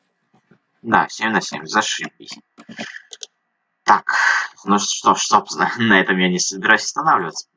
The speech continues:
Потому что, ну, обогащённый фит агро это обогащ-, а.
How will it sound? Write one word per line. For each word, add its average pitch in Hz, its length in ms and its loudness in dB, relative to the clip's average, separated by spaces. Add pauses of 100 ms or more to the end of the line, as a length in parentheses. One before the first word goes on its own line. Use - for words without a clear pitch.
(160)
Потому 87 140 0
что, - 160 -8
ну, 87 60 2
обогащённый 98 520 0
фит - 220 -4
агро 123 300 4
это - 180 -4 (680)
обогащ-, - 580 -2
а. 85 260 4